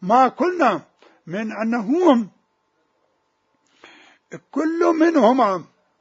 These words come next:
هذا إذا كان بمقدمات الحكمة وكان كل منهما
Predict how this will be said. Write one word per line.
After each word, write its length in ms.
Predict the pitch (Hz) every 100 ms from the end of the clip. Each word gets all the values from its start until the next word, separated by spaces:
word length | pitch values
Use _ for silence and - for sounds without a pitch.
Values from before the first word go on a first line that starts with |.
| _ _ _
هذا 460 | 196 208 240 339 269
إذا 400 | 233 285 240 220
كان 460 | - 339 339 339 285
بمقدمات 840 | 302 285 - 220 226 208 196 196
الحكمة 460 | 170 151 - 135 - _ _ _ _ - _ 190
وكان 720 | 214 214 - 262 349 339 294
كل 460 | - 320 359 359 339
منهما 600 | 339 311 247 302 254 165